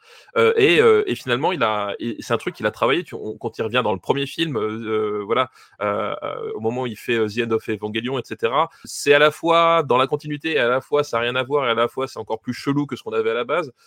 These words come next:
Enfin, voilà, c'est, c'est un truc qu'il a, qu'il a profondément travaillé, et c'est, euh, c'est, enfin, pour le coup, quand on parle de l'œuvre de Toon Sudvi, c'est qu'effectivement, on assiste à, à un type en thérapie pendant vingt-cinq ans,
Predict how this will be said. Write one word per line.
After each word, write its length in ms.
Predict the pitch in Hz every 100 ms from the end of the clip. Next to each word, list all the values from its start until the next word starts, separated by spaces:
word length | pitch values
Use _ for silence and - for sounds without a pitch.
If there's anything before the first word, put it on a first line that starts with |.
| _
Enfin, 180 | - 113 - _ -
voilà, 140 | 151
c'est, 140 | - -
c'est 120 | 117
un 60 | 120
truc 180 | 202
qu'il 140 | - 113
a, 120 | 110
qu'il 100 | -
a 60 | 120
profondément 400 | 131 143 135 143
travaillé, 340 | 151 196 180
et 60 | 123
c'est, 260 | - 127
euh, 480 | 127 110 110 104 104
c'est, 200 | - 120
enfin, 180 | 113 101 _
pour 100 | -
le 80 | 135
coup, 100 | -
quand 160 | 151 117
on 60 |
parle 160 | 131 120
de 60 |
l'œuvre 160 | 127 147
de 80 | 120
Toon 180 | - 113
Sudvi, 380 | - 117 175 202 _ _ -
c'est 180 | -
qu'effectivement, 560 | 147 - 120 - 131 165
on 120 | 110
assiste 440 | 113 117 180 180 -
à, 160 | 107 107
à 160 | -
un 100 | 110
type 260 | - 151 _ _
en 100 | 135 143
thérapie 560 | 131 117 117 - 151
pendant 220 | 135 107 104
vingt-cinq 340 | 110 - 104
ans, 220 | 143 190